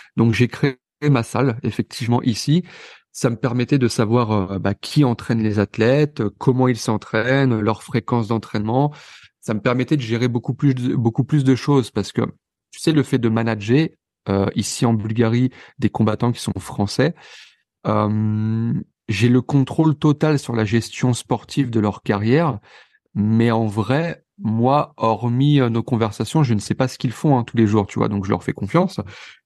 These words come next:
Mais tu te rends compte rapidement, et si j'habitais en France, c'est ce que je ferais,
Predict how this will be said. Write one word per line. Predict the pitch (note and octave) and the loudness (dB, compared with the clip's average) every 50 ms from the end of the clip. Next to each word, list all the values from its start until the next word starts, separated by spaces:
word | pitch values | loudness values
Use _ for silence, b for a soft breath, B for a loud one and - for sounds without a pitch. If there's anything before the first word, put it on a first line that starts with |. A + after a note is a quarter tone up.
| _ - - | _ -4 0
Mais | A2 A#2 A2+ | 2 2 2
tu | - C#3+ | 0 -4
te | - - | -6 -6
rends | - - - C3+ B2 | -10 -2 -2 -2 -2
compte | - - D3+ D3 D3 - A#2+ - - | 2 2 0 2 2 0 -2 -2 -2
rapidement, | - G#2 F#2+ A2+ A#2+ - - - A#2+ A#2 A#2 C3+ E3+ G3+ - _ _ _ _ _ - | -6 -4 0 0 -2 -2 -2 -4 0 2 2 4 2 2 0 _ _ _ _ _ -6
et | A2 G2+ | -4 -4
si | - - C#3 | 0 -2 0
j'habitais | A2+ B2 A2+ A#2 A2+ - B2 | 2 2 2 0 0 0 2
en | A2 A2 | 0 0
France, | G#2+ - - C#3 C3+ C3 - | 0 -2 0 0 0 0 0
c'est | - G#2 | -6 -8
ce | - - | -8 -4
que | - A2 | -4 -4
je | G2 G#2 | -4 -4
ferais, | G2 - - G#2 G2 C3 D#3 | -6 -2 -2 0 0 0 -2